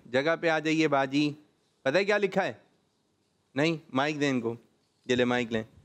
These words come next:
सीधे हाथ से। अब पर्ची दीजिए, पर्ची दीजिए, इधर आइए करीब, सीधे हाथ से पर्ची, सीधे हाथ से, शाबाश। आपके पर्चे में क्या लिखा है बच्चों इनके? क्या लिखा हुआ है?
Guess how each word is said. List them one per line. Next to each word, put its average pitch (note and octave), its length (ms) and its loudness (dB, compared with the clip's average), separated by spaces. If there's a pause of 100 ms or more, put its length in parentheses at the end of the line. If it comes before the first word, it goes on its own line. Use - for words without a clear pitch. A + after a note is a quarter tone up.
(520)
सीधे C#3+ 240 2
हाथ C3 100 0
से। B2 240 -8 (1700)
अब A#2+ 80 -4
पर्ची D3 280 0
दीजिए, C#3 280 4 (500)
पर्ची C#3 240 2
दीजिए, C#3 340 2 (680)
इधर C#3+ 160 2
आइए C3 220 -2
करीब, B2 320 -2 (340)
सीधे D#3 160 4
हाथ C#3+ 120 2
से C3 200 -6 (1000)
पर्ची, C3 240 -2
सीधे C3+ 220 0
हाथ B2+ 120 0
से, A#2 160 -12 (180)
शाबाश। A2 420 0 (1400)
आपके F3 540 2
पर्चे D#3+ 280 0
में F3+ 100 2
क्या F3+ 100 2
लिखा F3+ 220 0
है F#3+ 60 2
बच्चों F#3 240 0
इनके? G3 240 2
क्या - 880 -8
लिखा F3 240 -2
हुआ F#3+ 100 2
है? G#3 100 -2